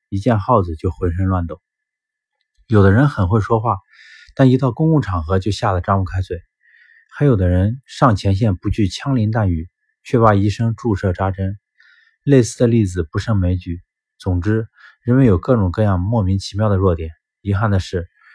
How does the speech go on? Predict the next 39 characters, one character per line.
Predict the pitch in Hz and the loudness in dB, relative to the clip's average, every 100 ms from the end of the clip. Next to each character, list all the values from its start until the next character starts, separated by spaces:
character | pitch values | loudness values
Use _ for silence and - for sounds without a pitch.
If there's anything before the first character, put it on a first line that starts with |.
| _ _ | _ _
人 | - 113 | -2 0
们 | 127 127 | 0 2
对 | 131 | 2
自 | 123 135 | 4 2
身 | 110 127 | 2 0
的 | |
弱 | 123 123 101 | 2 2 2
点 | 87 82 | -2 -4
漫 | 107 110 | -2 -2
不 | 85 | -2
经 | 82 95 | -4 -4
心， | 90 98 98 - | -4 -6 -10 -12
甚 | - - 123 | -20 -6 -2
至 | 110 | 0
有 | 98 87 | 0 0
意 | 87 104 | 0 0
无 | 87 98 | 0 -2
意 | 104 | -2
地 | 87 87 | -2 -4
认 | 101 98 | -4 -2
定 | 101 90 | -2 -2
是 | 80 | -4
天 | - - 110 | -12 -6 -6
生 | 101 110 | -4 -4
的。 | 101 90 _ _ _ _ _ _ _ _ | -6 -8 _ _ _ _ _ _ _ _
很 | - 147 | 0 2
少 | 156 139 | 4 4
有 | 95 | 4
人 | 85 95 | 2 0
自 | - 117 | -2 -2
觉 | 92 92 95 | 0 0 0
和 | - | 0
自 | 95 110 98 | -4 0 0
身 | 107 107 | 0 0
弱 | 107 | 2
点 | 92 82 | 0 -4
去 | 78 98 | -6 -6
对 | - 92 | -2 -4
抗。 | - - | -4 -14